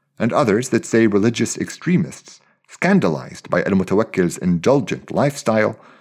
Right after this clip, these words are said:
somehow convinced Al-Muntasir to off his dad. We won't get into them any further.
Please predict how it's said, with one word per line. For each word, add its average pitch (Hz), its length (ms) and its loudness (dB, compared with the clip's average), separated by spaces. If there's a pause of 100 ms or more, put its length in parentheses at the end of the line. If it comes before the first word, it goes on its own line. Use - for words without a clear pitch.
(120)
somehow 139 400 2
convinced 98 560 0
Al-Muntasir 95 720 -2
to - 140 -4
off - 280 -4
his - 160 -18
dad. 95 400 -6 (1300)
We 180 80 4
won't 202 200 4
get 131 120 4
into 92 180 2
them 90 160 2
any 107 140 0
further. - 420 -8